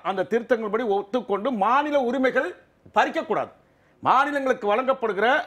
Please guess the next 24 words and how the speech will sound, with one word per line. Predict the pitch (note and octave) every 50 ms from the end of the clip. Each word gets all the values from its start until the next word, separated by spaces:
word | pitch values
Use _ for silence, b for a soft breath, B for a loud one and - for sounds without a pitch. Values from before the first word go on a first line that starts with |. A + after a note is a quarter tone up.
| - -
அந்த | - - G#3+ G3 F#3
உணவுப் | F#3 A3+ C4 C#4+ D4 B3+ F#3
பொருட்களை | A#3+ A#3 A#3 A3+ F#3 G#3+ A#3+ D4 D#4+ G#3
எந்த | F#3 G#3+ A#3+ A#3+ C4+ C4+ C4+
காலத்திலும் | - A3+ A#3 A3 A3+ A3 G#3 A3 - A3+ C#4 C#4+ - -
சிதைக்கக்கூடாது, | A#3 A3 C4+ - - C4+ - - A3 G#3+ G3+ B3 C4
குறைக்கக்கூடாது | - B3 D4+ C#4+ D4 C4+ F#3 D#3+ C3+ A2 - - _ _ b b b b b b
என்று | - G3+ A#3 A#3 G3+ G#3+ - D#4+ E4 - -
அந்த | G3 G#3+ G3+ F3+
பட்டியலை | - A3+ A3 A3 C4+ C4 C4 - F3
போறார். | G3 F#3 D3+ B2 - - b b b b b b
அந்த | b - G#3+ A3+ A3 G3
திருத்தங்கள் | - - - C#4 D#4+ F4+ - - D4+ C4+ A#3+ C4+ C#4+ - -
பன-, | A3 G3+ G3+ G#3 F#3
பனிரெண்டு, | - F#3+ G#3+ B3+ C4 C4+ B3+ A3+ C#4 D4+ F4 D4+ - - _
அது | - F3 G3+ A3 A3+ A#3+ D4+ D#4
பதினாலு, | - A#3 A3+ B3 B3+ B3 C4 B3+
பதினஞ்சு, | A3 A3 A3 G#3 F#3 B2 B2+ G#2 - _ _
அது | - E3+ G#3 A3+ C4
உட்பிரிவு, | - - C#4 C4+ A3+ F3+ D#3
இன்னென்னலாம் | E3+ A3 A#3+ A3 G#3+ A3 C4+ C4
சில | - G#3 G3
இதெல்லாம் | G3 G3+ G#3+ G3+ F3
இருக்கு. | F3+ D#3+ - A2+ -